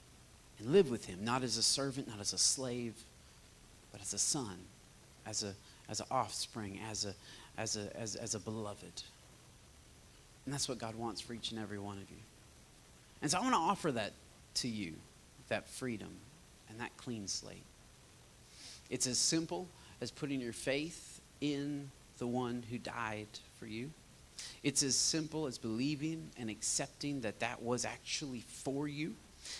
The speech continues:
It's as simple as stepping out in faith and basically coming down off the auction block, just stepping down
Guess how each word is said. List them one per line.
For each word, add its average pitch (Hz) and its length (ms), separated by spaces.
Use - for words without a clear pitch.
It's 139 180
as 123 120
simple 160 520
as 104 140
stepping - 580
out 135 220
in 110 120
faith 123 460
and 117 300
basically 131 540
coming 151 300
down 131 200
off 120 220
the 101 100
auction 107 380
block, 87 300
just 156 220
stepping 135 480
down 101 560